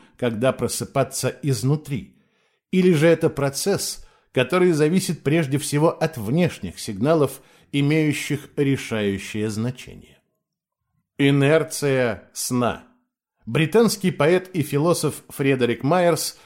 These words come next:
описал явление так называемого гипнопомпического состояния, характерного состояния сознания в момент пробуждения. Возможное возникновение в этот момент галлюцинаций, как считается,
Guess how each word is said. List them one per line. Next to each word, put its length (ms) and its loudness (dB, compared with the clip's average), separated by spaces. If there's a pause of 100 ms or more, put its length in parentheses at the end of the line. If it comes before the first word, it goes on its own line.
(140)
описал 560 2
явление 520 4
так 280 -2
называемого 880 2 (160)
гипнопомпического 1400 2
состояния, 920 -2 (240)
характерного 640 2
состояния 680 0
сознания 640 0
в 60 0
момент 440 0
пробуждения. 680 -6 (380)
Возможное 720 0
возникновение 840 0
в 40 -2
этот 260 0
момент 360 -2
галлюцинаций, 840 -4
как 200 -6
считается, 800 -2